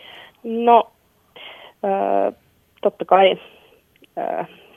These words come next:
mitä itse silloin, koska itsellä ei ollut manageri ja se oli aika uusi käsitys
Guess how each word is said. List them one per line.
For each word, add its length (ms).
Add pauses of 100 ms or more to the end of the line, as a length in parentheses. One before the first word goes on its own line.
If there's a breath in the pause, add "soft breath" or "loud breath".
(1800 loud breath)
mitä 260
itse 420
silloin, 340
koska 240
itsellä 380
ei 240
ollut 200
manageri 500
ja 140
se 80
oli 240
aika 300 (400 loud breath)
uusi 260
käsitys 440